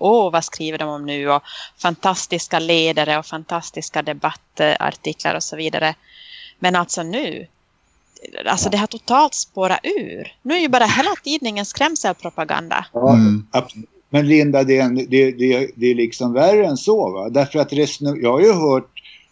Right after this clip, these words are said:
Speaker 2: varit, varit på möten och, och seminarier och så vidare där sånt här har diskuterats och då, då, då, då, då pratar folk på fulla all-, på fullt allvar om att,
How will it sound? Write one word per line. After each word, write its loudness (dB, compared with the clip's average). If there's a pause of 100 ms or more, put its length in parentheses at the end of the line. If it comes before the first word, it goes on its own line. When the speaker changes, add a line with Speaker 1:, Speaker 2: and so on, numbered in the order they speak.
(120)
Speaker 2:
varit, -2
varit 0
på -6
möten -2
och, 0
och 2
seminarier 2
och 4
så -4
vidare 2
där -2
sånt -4
här 0
har 2
diskuterats 2
och 6
då, 0 (580)
då, 4
då, 4
då, 2
då -6
pratar 2
folk -4
på -4
fulla 0
all-, 2
på 0
fullt 0
allvar 4
om 0
att, -6